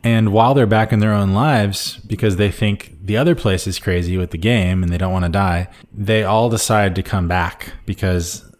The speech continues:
they consider themselves essentially to be in hell in their normal lives, just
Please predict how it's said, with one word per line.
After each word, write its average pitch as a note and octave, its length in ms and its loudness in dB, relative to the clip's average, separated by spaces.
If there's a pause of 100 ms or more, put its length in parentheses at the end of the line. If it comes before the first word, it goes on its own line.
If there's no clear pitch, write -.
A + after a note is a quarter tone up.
they F2+ 600 -6 (220)
consider F#2+ 420 -4
themselves F2+ 560 -2
essentially F2+ 420 -4
to F2 80 -4
be F2 260 -2
in F#2 200 0
hell F2 560 -2 (100)
in F#2+ 180 0
their F2+ 160 0
normal F#2 340 2
lives, E2+ 500 -4
just - 300 -8